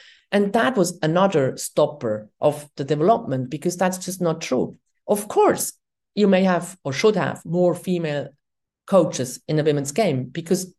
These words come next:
those were the former players. They know maybe best, and they have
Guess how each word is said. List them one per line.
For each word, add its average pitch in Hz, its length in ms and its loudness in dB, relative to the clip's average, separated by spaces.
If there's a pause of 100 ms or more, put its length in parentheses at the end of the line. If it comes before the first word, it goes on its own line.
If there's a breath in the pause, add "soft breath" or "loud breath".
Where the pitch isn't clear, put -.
(120)
those 190 240 6
were 165 120 6
the 151 80 2
former 147 260 0
players. 226 600 -2 (200)
They 185 140 2
know 151 380 -2 (340)
maybe 160 220 0
best, - 520 0 (300 soft breath)
and 165 160 -2
they 165 80 -2
have 156 320 -4